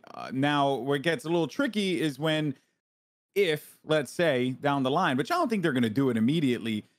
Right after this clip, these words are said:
a Riot is all like, "We're doing a league in L A, and everyone's gonna come live out here," like Overwatch League did. And hey, I, I told Overwatch League, no. I was just like, "I'm not <laughs> going to L A."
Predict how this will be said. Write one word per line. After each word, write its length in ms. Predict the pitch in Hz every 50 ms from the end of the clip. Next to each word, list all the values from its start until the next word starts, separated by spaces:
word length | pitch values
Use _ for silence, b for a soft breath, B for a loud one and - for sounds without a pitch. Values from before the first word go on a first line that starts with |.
| b b _ -
a 60 | 120
Riot 380 | 120 131 143 147 143 139 131 107
is 160 | 131 117 110
all 140 | 127 120 117
like, 180 | 117 117 113
"We're 100 | 147 240
doing 260 | 247 254 262 269 269 254
a 40 |
league 440 | 247 247 247 247 220 185 151 117 117 -
in 120 | 190 220
L 240 | 220 208 208 208 208
A, 260 | 202 190 180 160 147
and 100 | 139 147
everyone's 320 | 175 185 185 180 180 175 160
gonna 160 | 165 156 143
come 300 | - - 180 190 180 175
live 200 | 175 190 196 175
out 220 | 185 180 180 160
here," 400 | 170 165 185 175 156 139 123 120
like 240 | 120 120 117 117 110
Overwatch 520 | - 151 165 156 160 147 135 127 113 - -
League 200 | 123 117 107 104
did. 260 | 120 113 110 107 -
And 220 | 127 131 127 123 117
hey, 220 | 123 160 185 156 - -
I, 300 | 123 139 135 120 127 135
I 20 |
told 460 | 127 - 143 147 151 143 131 - - -
Overwatch 500 | 127 139 143 151 147 147 151 147 - -
League, 220 | 160 170 165 143
no. 320 | 143 170 226 247 - - - -
I 100 | 107 110
was 100 | 110 107
just 120 | - 107 113
like, 140 | 117 104 104
"I'm 120 | 110 123
not 220 | 135 135 156 135
<laughs> 60 | 113 -
going 240 | 165 165 165 170
to 40 | 170
L 200 | 160 165 170 185
A." 180 | 208 220 165